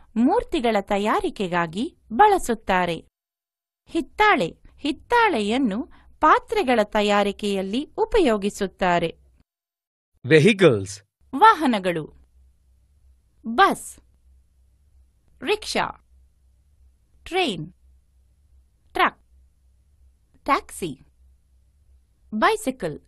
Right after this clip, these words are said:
Speaker 1: ಅಥವಾ ಸೈಕಲ್, ಕಾರ್, ದ್ವಿಚಕ್ರ ವಾಹನ, ಏರೋಪ್ಲೇನ್, ಹಡಗು. ಅಪ್ಲಯನ್ಸಸ್, ಉಪಕರಣ,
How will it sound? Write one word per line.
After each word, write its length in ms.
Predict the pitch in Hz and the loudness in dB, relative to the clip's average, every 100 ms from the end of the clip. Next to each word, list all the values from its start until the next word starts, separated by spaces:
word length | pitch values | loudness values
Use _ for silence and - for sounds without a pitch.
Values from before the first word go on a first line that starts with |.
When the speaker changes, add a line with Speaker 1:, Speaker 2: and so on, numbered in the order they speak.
| - | -10
Speaker 1:
ಅಥವಾ 400 | 196 190 196 285 | -8 -6 -4 -6
ಸೈಕಲ್, 640 | - 415 381 359 190 160 - _ _ _ _ _ _ _ _ _ _ _ | -4 -4 -4 -4 -8 -8 -16 _ _ _ _ _ _ _ _ _ _ _
ಕಾರ್, 360 | 403 370 196 - _ _ _ _ _ _ _ _ _ _ _ _ - 208 | 0 2 0 -4 _ _ _ _ _ _ _ _ _ _ _ _ -16 -6
ದ್ವಿಚಕ್ರ 460 | 381 381 240 - 302 | -4 -2 -6 -4 -2
ವಾಹನ, 420 | 415 403 269 190 156 - _ _ _ _ _ _ _ _ _ _ _ _ _ | 0 0 -2 -4 -8 -14 _ _ _ _ _ _ _ _ _ _ _ _ _
ಏರೋಪ್ಲೇನ್, 640 | 415 415 277 202 175 156 151 _ _ _ _ _ _ _ _ _ _ _ | -2 -2 -2 -4 -4 -4 -10 _ _ _ _ _ _ _ _ _ _ _
ಹಡಗು. 600 | - - 392 240 175 165 - _ _ _ _ _ _ _ _ - | -8 2 4 4 0 -8 -12 _ _ _ _ _ _ _ _ -4
ಅಪ್ಲಯನ್ಸಸ್, 920 | 440 480 403 262 220 202 - 165 - - - - - _ - | -4 -2 0 0 -2 -6 -10 -14 -16 -20 -20 -20 -20 _ -10
ಉಪಕರಣ, 600 | 262 381 381 240 185 | -4 -4 -2 -2 -2